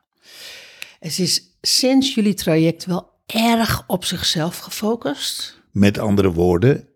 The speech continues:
Speaker 2: ik krijg minder aandacht. Ik krijg minder liefde. Ik krijg minder warmte. Ik,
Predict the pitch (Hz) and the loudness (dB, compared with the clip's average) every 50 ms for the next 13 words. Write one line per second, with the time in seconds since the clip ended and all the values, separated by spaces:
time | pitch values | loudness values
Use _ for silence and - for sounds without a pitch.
0 | _ _ _ _ - 131 110 - - - 104 98 95 - - 107 98 95 92 90 | _ _ _ _ -4 -4 -4 -4 -4 -2 0 0 0 0 -2 0 0 0 0 0
1 | 92 - 123 123 135 131 113 - - - - - _ - - - - - - 113 | -2 -2 2 2 2 2 2 -2 -6 -14 -20 -20 _ -20 -20 -20 -12 -6 -6 -6
2 | 95 - - 107 104 95 95 - - 107 104 104 107 101 101 101 90 87 - _ | -4 -2 0 2 2 2 2 0 -2 -2 0 0 0 0 0 0 -2 -2 -6 _
3 | _ _ _ _ - 104 113 147 139 - - - - 80 90 87 85 - - 107 | _ _ _ _ 0 2 4 4 4 2 -2 -6 -6 -6 -6 -8 -10 -8 -4 -2
4 | 104 98 - - - 101 107 110 107 104 104 104 98 95 92 _ _ _ _ _ | -2 -2 -2 -2 -4 -2 -2 0 0 0 0 0 -2 -2 -10 _ _ _ _ _
5 | _ _ - 82 87 104 127 143 151 147 147 - - - - - 101 - _ - | _ _ -8 -2 2 2 4 4 4 2 0 -2 -6 -4 -4 -6 -8 -10 _ -16
6 | - - | -20 -20